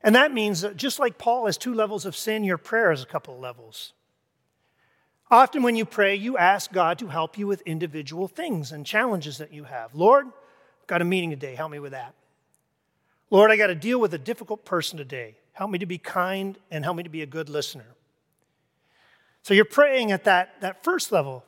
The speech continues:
when you make those prayers, right? Against individual acts of wrongdoing, small s sin. But then if you're like me, there's another level to your prayer.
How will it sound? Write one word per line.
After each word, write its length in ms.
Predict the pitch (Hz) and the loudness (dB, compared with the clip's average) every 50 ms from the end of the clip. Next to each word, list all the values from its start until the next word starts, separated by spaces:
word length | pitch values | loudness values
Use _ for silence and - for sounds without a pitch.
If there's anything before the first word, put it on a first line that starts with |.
| _ _ | _ _
when 120 | - 160 | -12 -10
you 60 | 156 147 | -8 -4
make 220 | 151 151 143 - | -4 -4 -6 -6
those 180 | - 147 131 - | -10 -10 -10 -10
prayers, 320 | - - 165 143 131 131 | -12 -10 -10 -10 -8 -6
right? 220 | 135 147 170 202 | -2 0 0 0
Against 400 | 196 175 151 175 170 151 - - - - | -2 -4 -6 -6 -6 -8 -10 -10 -8 -4
individual 520 | 240 285 285 233 196 233 196 208 220 208 | -4 -4 -4 -4 -8 -8 -6 0 2 4
acts 220 | 180 175 175 - - | 4 4 2 0 -8
of 100 | 165 156 | -14 -10
wrongdoing, 560 | 165 160 156 156 156 135 139 127 120 117 113 - | -8 -8 -6 -6 -8 -10 -12 -14 -14 -16 -20 -16
small 420 | - - - 185 180 185 196 185 | -12 -6 -2 0 2 2 2 0
s 160 | 170 165 156 | -2 -4 -4
sin. 420 | - - - 160 139 120 120 117 - _ _ _ _ _ _ _ _ _ _ _ _ _ _ _ _ _ _ _ _ _ _ _ _ _ _ _ _ _ _ _ _ _ _ _ _ _ _ _ _ _ _ - | -6 -10 -10 -12 -12 -12 -14 -16 -20 _ _ _ _ _ _ _ _ _ _ _ _ _ _ _ _ _ _ _ _ _ _ _ _ _ _ _ _ _ _ _ _ _ _ _ _ _ _ _ _ _ _ -4
But 100 | - - | -2 2
then 220 | - 294 339 349 311 | 6 6 6 4 2
if 100 | - - | -4 -4
you're 120 | 269 240 | -2 2
like 260 | 202 190 180 160 - | 2 2 2 0 -2
me, 320 | 165 156 147 147 156 175 226 _ _ _ _ _ _ _ _ _ _ _ _ _ _ _ _ _ - | -8 -10 -10 -8 -10 -12 -14 _ _ _ _ _ _ _ _ _ _ _ _ _ _ _ _ _ -10
there's 140 | 226 175 220 | -6 -4 -2
another 280 | 233 247 277 285 247 | 0 0 0 0 0
level 280 | 190 175 156 143 147 123 | -2 -4 -6 -6 -8 -16
to 60 | 135 | -18
your 100 | 131 120 | -20 -20
prayer. 240 | _ - - 135 | _ -20 -20 -20